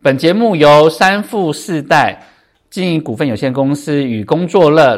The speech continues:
创业的共享空间共同合作。今天的主题哦，我们要谈公司行号申请前，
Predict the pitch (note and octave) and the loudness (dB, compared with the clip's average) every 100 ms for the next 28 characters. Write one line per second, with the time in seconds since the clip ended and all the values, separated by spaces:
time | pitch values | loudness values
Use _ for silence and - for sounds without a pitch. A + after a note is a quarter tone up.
0 | - - F#3+ D#3 D3+ D#3+ C3 G#2+ B2 A2 | -4 -4 -2 0 0 0 0 -2 -4 -4
1 | G#2+ E3 C3 A#2+ G#2 - C3+ C3 - D3 | -2 -4 -4 -8 -10 -6 -6 -6 -6 -4
2 | C3+ C3+ - D3 A#2+ G#2+ G2+ F2+ B2 G#2 | -4 -6 -8 -8 -6 -10 -10 -10 -8 -8
3 | - _ _ _ _ _ _ _ _ _ | -10 _ _ _ _ _ _ _ _ _
4 | B3 C4 C4+ B3 F#3 C#3 C#3+ C#3 B2 B2 | -4 0 2 2 0 -2 0 2 2 2
5 | F3+ F3 A#2 B2+ A#2+ C3+ - _ _ _ | 0 0 -2 -4 -4 -8 -16 _ _ _
6 | _ _ G#3+ A3+ B3+ B3+ B3 A#3 - D3+ | _ _ 2 2 0 -4 -2 -2 0 -2
7 | D3 - G3 C#3+ - F#3 G#3 D#3+ A#2+ F2+ | -2 2 4 4 2 0 -2 -4 -8 -10
8 | - A#2 G2+ | -10 -6 -6